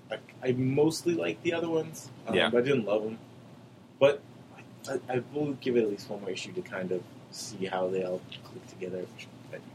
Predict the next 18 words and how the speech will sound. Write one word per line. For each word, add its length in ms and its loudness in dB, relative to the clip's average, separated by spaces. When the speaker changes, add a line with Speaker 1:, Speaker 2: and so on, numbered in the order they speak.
Speaker 1:
pretty 160 -18
interesting. 300 -18
Speaker 2:
Yeah, 160 4
I 60 -4
think 160 2
that's 220 2
the 140 -2
best 180 4
thing 80 0
you 60 2
can 80 -2
say 100 4
about 180 4
this 160 0
is, 140 -2
like, 180 2
this 160 -4
is 320 -2